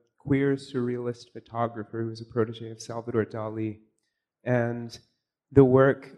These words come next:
um, is very challenging on a certain level, but from his truth, um, it was what he loved. And I think that sometimes just by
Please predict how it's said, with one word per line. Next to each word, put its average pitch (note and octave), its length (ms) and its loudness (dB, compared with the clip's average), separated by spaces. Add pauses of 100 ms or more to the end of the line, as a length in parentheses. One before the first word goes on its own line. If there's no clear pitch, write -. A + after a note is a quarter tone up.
um, C3 360 -2
is B2+ 140 0
very B2+ 240 4
challenging A#2+ 680 -6 (140)
on A#2+ 120 -10
a A2 60 -8
certain A2+ 360 -6
level, A2+ 400 0 (240)
but - 440 -4
from A#2+ 280 -2
his C3 300 -2
truth, - 420 2 (640)
um, A2+ 480 -6 (220)
it C#3 100 2
was B2+ 240 -4
what A#2 240 4
he A#2+ 80 -8
loved. A#2 640 0 (160)
And C3 100 0
I A#2+ 80 0
think C3+ 240 -4
that C#3 140 -2
sometimes B2 720 -4
just - 480 0
by A#2 380 -4